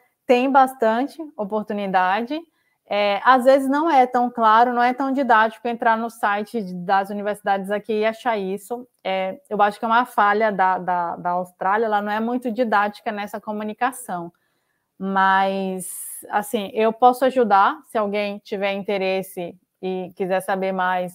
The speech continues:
podem me procurar. Ah, só botar meu nome no Google, vocês conseguem entrar em,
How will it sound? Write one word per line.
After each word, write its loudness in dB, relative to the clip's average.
podem -2
me -6
procurar. -2
Ah, -4
só -8
botar -2
meu -2
nome -2
no -2
Google, -4
vocês -4
conseguem -4
entrar -6
em, -12